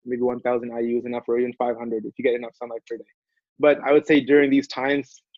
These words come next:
to kinda have some insurance, pick up that vitamin D as long as it's, you know, it's a good high quality capsule and have two per day, um, two thousand I U per day. That's one thing.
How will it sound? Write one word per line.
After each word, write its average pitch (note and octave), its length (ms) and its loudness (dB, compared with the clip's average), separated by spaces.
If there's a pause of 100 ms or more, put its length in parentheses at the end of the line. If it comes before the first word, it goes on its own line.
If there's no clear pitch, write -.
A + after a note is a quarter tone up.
(240)
to - 60 -20
kinda B2+ 200 -8
have A#2+ 140 -10
some A#2+ 200 -12
insurance, F3+ 600 0 (400)
pick - 120 0
up B2 80 0
that C3 120 2
vitamin B2 340 -2
D C3 160 2
as B2 100 2
long B2 200 -2
as A#2+ 60 -6
it's, A2 120 -12
you A#2+ 60 -6
know, A#2 60 -4
it's A2 100 -12
a - 20 -6
good A#2+ 140 0
high A#2+ 160 -2
quality A#2 340 -4
capsule C#3+ 460 0
and B2+ 80 -6
have A#2+ 220 -8
two C3+ 120 -4
per B2 160 -4
day, A2 180 -6 (160)
um, A2 320 -12
two - 80 -6
thousand A#2+ 300 -2
I A#2+ 40 -4
U A#2 120 -4
per A2+ 140 -10
day. - 160 -10 (500)
That's D3 160 0
one B2 160 -2
thing. G#2+ 140 -14